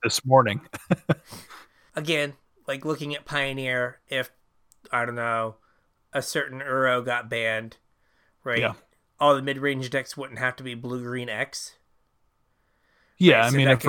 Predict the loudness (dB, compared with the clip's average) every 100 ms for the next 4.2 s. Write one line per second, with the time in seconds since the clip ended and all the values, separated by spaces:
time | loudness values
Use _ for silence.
0 | 8 10 8 4 6 6 4 2 2 4
1 | 2 2 0 0 0 0 -4 -2 -4 -4
2 | -2 -4 -2 0 2 2 2 0 -2 -2
3 | -4 -6 -2 0 4 4 4 4 2 4
4 | 0